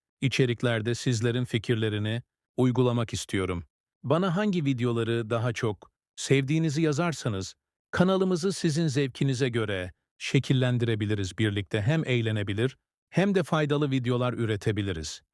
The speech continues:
Belki haftalık bir sohbet serisi başlatırız belki de. Eğlenceli meydan okumalar yaparız, her şey tamamen sizin elinizde. Çünkü bu kanal sizlerle anlam kazanıyor.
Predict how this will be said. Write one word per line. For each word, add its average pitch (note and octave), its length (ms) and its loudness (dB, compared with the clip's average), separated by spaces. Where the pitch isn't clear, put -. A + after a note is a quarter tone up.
Belki B2+ 340 2
haftalık A#2 500 -2
bir A2+ 100 2
sohbet G2 460 -2
serisi E2 600 -4
başlatırız C3 640 0
belki E2+ 320 -2
de. D#2+ 160 -8
Eğlenceli C3+ 560 2
meydan C3+ 320 0
okumalar B2 460 -2
yaparız, A#2+ 480 -2
her G#2+ 140 2
şey D2 380 -6
tamamen F#3+ 460 4
sizin D#3 340 0
elinizde. G#2+ 520 -2
Çünkü A#2+ 340 0
bu B2+ 120 0
kanal C3+ 460 0
sizlerle E3 580 2
anlam D3+ 360 0
kazanıyor. A2 640 -2